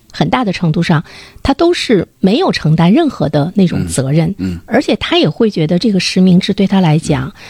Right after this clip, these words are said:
Speaker 1: 呃，形同虚设，他就是一个道德和自由之间的一种平衡。自由在这个网络上的言行，
Speaker 2: 嗯。
Speaker 1: 我们看到他占的比重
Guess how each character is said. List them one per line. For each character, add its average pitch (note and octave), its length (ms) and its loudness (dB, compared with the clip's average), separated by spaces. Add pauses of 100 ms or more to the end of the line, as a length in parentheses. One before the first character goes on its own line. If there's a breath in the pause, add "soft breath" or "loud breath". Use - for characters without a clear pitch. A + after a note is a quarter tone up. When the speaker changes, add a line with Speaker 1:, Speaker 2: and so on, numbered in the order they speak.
(180 loud breath)
Speaker 1:
呃， D#3+ 180 0
形 F#3+ 300 2
同 F#3+ 200 0
虚 B3 220 0
设， B3 380 -2
他 - 160 -4
就 C#4 120 2
是 C4 160 -2
一 A3+ 80 0
个 G#3+ 140 0
道 A3+ 240 0
德 D#3+ 180 0
和 E3+ 160 -2
自 G#3+ 200 0
由 E3+ 160 2
之 - 120 -2
间 F#3 200 2
的 F3+ 80 4
一 - 20 2
种 C#3 140 -4
平 C#3 280 -4
衡。 - 220 -4 (380 loud breath)
自 E4+ 260 4
由 C#3 340 -4 (320)
在 F3 200 0
这 E3+ 100 -2
个 D3 120 0
网 C#3+ 180 -2
络 D#3+ 160 2
上 D#3 200 2
的 C3+ 120 0
言 C3+ 280 -2
行， C3+ 280 -4
Speaker 2:
嗯。 - 100 -6
Speaker 1:
我 D3+ 140 2
们 C3 120 -2
看 D3 220 0
到 C#3 220 -4
他 - 200 0
占 F3 220 0
的 C#3 80 -4
比 D#3+ 200 -4
重 C3+ 220 -4